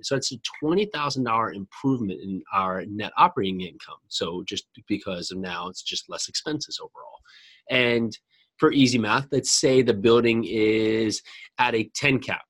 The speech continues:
for, for value. So if we take that twenty thousand dollars at a ten cap, we've just improved that property just by really improving the efficiency of the utilities over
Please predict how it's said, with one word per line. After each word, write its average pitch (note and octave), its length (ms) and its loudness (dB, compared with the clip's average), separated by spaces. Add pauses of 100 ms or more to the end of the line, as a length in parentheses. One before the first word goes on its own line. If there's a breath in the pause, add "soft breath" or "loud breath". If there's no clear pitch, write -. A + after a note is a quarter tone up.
for, F2+ 260 -4
for G2 140 -2
value. F#2 400 -4 (380 soft breath)
So C#3+ 100 4
if A2+ 80 4
we A#2 80 2
take C3+ 180 0
that A#2+ 140 2
twenty C3 240 0
thousand A#2 300 0
dollars G#2+ 260 0
at G2+ 80 -4
a G2+ 40 -12
ten G#3+ 300 0
cap, A#2 320 0
we've D3 240 4
just D3+ 240 0
improved F#3+ 460 2
that F3 200 2
property D#3 520 2
just C3+ 260 -4
by C3+ 200 2
really F3 680 2
improving E3 640 2
the C#3+ 120 6
efficiency C3 600 -2
of A2 100 0
the A2 80 -8
utilities G#2+ 520 -4
over F2+ 120 -12